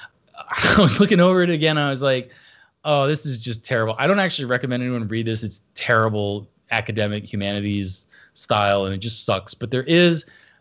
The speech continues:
a book called, uh, Arrested Histories, Tibet, the C I A, and the Memories of a Forgotten War by, uh, Carol McGranahan.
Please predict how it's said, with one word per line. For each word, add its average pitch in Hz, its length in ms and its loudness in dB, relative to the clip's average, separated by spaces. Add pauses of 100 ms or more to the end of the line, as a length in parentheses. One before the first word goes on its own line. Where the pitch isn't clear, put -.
(100)
a 135 120 -2
book 131 380 0
called, 107 320 -2
uh, 104 120 0
Arrested 135 400 0
Histories, 117 480 -4
Tibet, 110 300 -2
the 113 80 -8
C 113 180 -2
I 107 40 0
A, 107 260 2
and 104 80 0
the 98 60 -4
Memories 104 340 0
of 101 160 -4
a - 20 -12
Forgotten 101 420 0
War 98 300 0
by, 101 640 0
uh, 98 300 -6
Carol 104 340 0
McGranahan. 95 720 -2